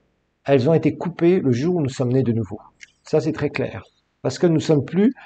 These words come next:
sous la même juridiction spirituelle que nous, dans laquelle nous étions, ou dans laquelle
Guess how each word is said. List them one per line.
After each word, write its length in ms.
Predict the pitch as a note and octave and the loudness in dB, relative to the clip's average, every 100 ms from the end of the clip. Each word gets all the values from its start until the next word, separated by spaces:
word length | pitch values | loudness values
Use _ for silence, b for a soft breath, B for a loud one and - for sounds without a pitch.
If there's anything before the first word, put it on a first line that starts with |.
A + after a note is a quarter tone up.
| B - | B -12
sous 440 | - - F#3+ F#3+ C#3 | -10 -4 -2 0 2
la 160 | C#3 | 2
même 240 | D3 F3+ - | 2 0 -2
juridiction 1040 | A2 A2 D#3+ F3 D3 - - - F3+ F3+ | -4 -2 2 2 2 -4 -8 -4 -4 -4
spirituelle 1120 | - - - D3 C#3 C3+ C3+ C3 D3+ G3 D3+ A2 _ _ _ | -10 -14 -6 0 2 2 0 2 2 0 -4 -8 _ _ _
que 100 | - | -2
nous, 180 | C3+ B2+ - A#2 G#2 - | 0 0 -2 -6 -8 -6
dans 120 | C#3 | -2
laquelle 240 | C#3 C#3 C#3+ | 0 0 -2
nous 160 | A2+ | 0
étions, 380 | A#2 - F3 B3+ | -2 -2 -4 -4
ou 180 | G3+ A2 | -4 -4
dans 120 | G#2 | -2
laquelle 420 | A2+ - F#3+ G3+ | -2 2 2 2